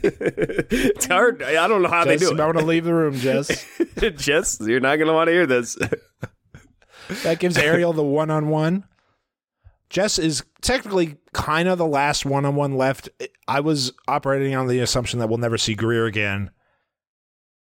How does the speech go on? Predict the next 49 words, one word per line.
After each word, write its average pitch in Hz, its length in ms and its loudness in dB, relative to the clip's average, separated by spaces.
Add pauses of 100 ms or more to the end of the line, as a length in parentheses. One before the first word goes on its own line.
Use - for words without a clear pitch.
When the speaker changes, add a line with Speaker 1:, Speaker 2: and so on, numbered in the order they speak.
(120)
Speaker 2:
But 131 220 -2
Greer 170 260 2
is 123 80 6
Speaker 1:
Oh, 107 60 4
Speaker 2:
still 101 100 4
Speaker 1:
yeah. 104 140 4
Speaker 2:
out 101 120 -4
there. 73 260 -14 (500)
Speaker 1:
Greer's 175 240 4
Speaker 2:
Greer's 202 80 0
Speaker 1:
still 269 60 0 (100)
Speaker 2:
still 233 60 4
out 202 80 4
Speaker 1:
out 160 100 0
Speaker 2:
there. 92 80 -14
Speaker 1:
here. 80 280 -12
She's - 240 -4
still 175 240 0
out 92 140 0
there, 82 160 0 (320)
I, 113 60 0
I - 20 -4
Speaker 2:
So - 180 -2 (180)
Speaker 1:
think. - 120 -18 (200)
Speaker 2:
there's 127 200 -2
two 214 240 0
people 139 440 0
who 120 120 0
haven't 117 300 -2
had 101 180 -2
one-on-ones, 92 480 -4
but 95 140 -6
one 98 200 -4
of 98 120 -4
them 95 320 -6
is 87 400 -8 (200)
isolated 95 480 -4
from 90 140 -12
the 85 80 -8
group. - 220 -4
Speaker 1:
Isolated, 104 380 0
Speaker 2:
So 131 40 -10
Jess 135 280 -2
Speaker 1:
yeah. 131 60 -8
Speaker 2:
feels 113 500 -2 (100)
like 98 180 -4
the 98 80 -6
only 87 160 -6
one. 76 220 -14